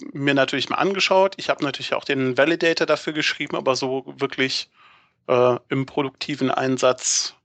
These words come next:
nicht wirklich, eben weil's halt noch so viele Ecken und Kanten hat und man immer halt noch mal gucken muss, ob auch wirklich alles so funktioniert. Also man kann sich damit halt auch eben genauso viel zerschießen, wie es einem hilft.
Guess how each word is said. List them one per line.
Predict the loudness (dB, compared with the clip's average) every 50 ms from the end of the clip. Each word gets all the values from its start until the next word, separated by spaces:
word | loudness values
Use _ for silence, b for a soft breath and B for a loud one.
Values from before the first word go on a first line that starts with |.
| _ _
nicht | -10 -6 -4 -2 0 2 2 2 4 4 4 2 2 0 0 0
wirklich, | -2 -2 0 -2 -4 -2 -2 -4 -2
eben | -2 0 0 2 4
weil's | 4 4 4 2 0
halt | 0 0
noch | 0 -4
so | -2 -4 -6
viele | -4 -2 0 2 4 2 2 2 B B B B B B B B B
Ecken | -4 -2 0 0 0 0
und | 0 -2 -2
Kanten | 0 0 0 0 0 0 0 2
hat | 2 2 2 0 -4 -8
und | -8 -8 -8
man | -6 -6 -6 -4
immer | -2 -2 -2 0
halt | 0 -2 -2
noch | -2 -6 -4 -4 -6 -4 -2
mal | -2 -2
gucken | -2 -2 -8 -6 -4 -2 -2
muss, | 0 0 2 2 2
ob | 2 0 0 0
auch | -2 0 0
wirklich | 0 0 0 0 0 0
alles | 0 -2 -2 -4
so | -4 -4
funktioniert. | -2 -2 -2 -2 0 -2 0 0 0 0
Also | 0 0 0 0 -2 -4 B B B B B B B B B
man | -4 -2
kann | 0 2 2 2
sich | 2 0 0
damit | 0 0 0 0 2
halt | 0 0 2 0
auch | -2 -2
eben | -4 -4 -2 -2
genauso | 0 0 0 0 0 0
viel | -2 -4 -4 -6 -4
zerschießen, | -4 -4 -2 0 0 0 -2 -2 0 0 2 2 2 0
wie | 0
es | -4 -2 -2
einem | -2 -2 -2 -4
hilft. | -6 -6 -6 -6 -6 -8 -10 -10